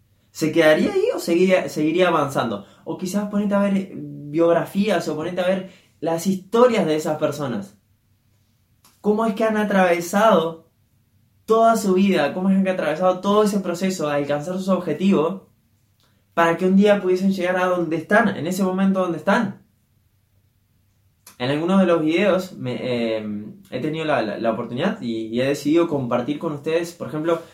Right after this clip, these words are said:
parte de mi historia, de todo lo que he tenido que pasar desde que comenzó mi pasión por el deporte, que fue a los once años, donde jugaba fútbol y jugaba artes marciales,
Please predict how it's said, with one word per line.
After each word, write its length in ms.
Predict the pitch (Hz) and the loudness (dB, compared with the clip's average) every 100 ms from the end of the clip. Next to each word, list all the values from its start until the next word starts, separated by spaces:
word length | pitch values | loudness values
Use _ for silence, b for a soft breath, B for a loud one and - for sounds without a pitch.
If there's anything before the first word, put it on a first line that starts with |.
| B - | B 0
parte 300 | 170 185 190 | 2 2 0
de 120 | 180 | -2
mi 60 | 160 | -6
historia, 380 | - 226 196 | -4 -2 0
de 80 | 127 | 0
todo 180 | 165 180 | 0 0
lo 160 | 170 170 | 0 -2
que 80 | |
he 60 | 170 | -2
tenido 340 | 170 170 175 | -2 -2 -4
que 80 | 156 | -4
pasar 480 | 135 135 208 233 - | -4 -2 -2 -2 -6
desde 280 | 131 135 131 | -6 -6 -6
que 600 | 127 123 120 117 117 B B B | -4 -2 0 -2 -4 B B B
comenzó 520 | 147 143 143 - 190 208 | -2 0 -2 0 2 4
mi 160 | 202 | 2
pasión 360 | 175 160 190 180 | 2 0 0 0
por 120 | 175 | 2
el 120 | 151 | 2
deporte, 480 | 147 135 208 202 147 | 2 2 0 0 -2
que 100 | 139 | -4
fue 220 | 139 151 156 | -4 0 2
a 100 | 143 | 2
los 400 | 131 123 117 - | 4 2 0 -4
once 340 | 151 170 165 165 | -2 -2 -2 0
años, 320 | 196 180 175 | 2 0 -4
donde 200 | 127 123 | -6 -6
jugaba 340 | 131 139 151 | 2 4 4
fútbol 320 | 170 185 165 | 2 0 0
y 20 | 143 | -2
jugaba 240 | 139 139 | 0 2
artes 240 | 143 147 | 2 -2
marciales, 560 | 139 131 185 170 151 - | -6 0 2 2 -2 -8